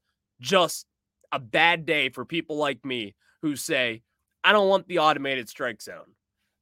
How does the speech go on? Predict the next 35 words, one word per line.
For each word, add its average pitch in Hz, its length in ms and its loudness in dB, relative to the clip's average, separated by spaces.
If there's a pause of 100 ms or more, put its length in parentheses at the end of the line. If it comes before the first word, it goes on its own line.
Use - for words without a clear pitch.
That 143 400 4
was 123 180 -8
bad. 104 320 -8 (320)
The 165 160 -4
worst 175 480 2
call 156 480 2 (260)
on 170 220 4
the 170 80 -4
season 120 540 -6 (180)
happened 185 440 0
in 165 100 -2
last, 151 400 -2
last 147 320 0
night's 143 200 -2
contest, 135 560 -6
and 147 60 -4
that 151 160 2
was 165 140 -10
from 143 420 -2 (260)
Codify 156 540 -2
Baseball, 123 640 -4
who 110 400 -12 (340)
you 120 80 -10
should 120 200 -12
follow 101 420 -2 (280)
on 107 220 -6
Twitter 104 380 -8
as 98 260 -8
well. 90 340 -14 (300)
You 175 120 -2
guys 180 200 4
can 180 140 -12
catch 180 300 0
the 170 140 -4
Nationals 170 760 -2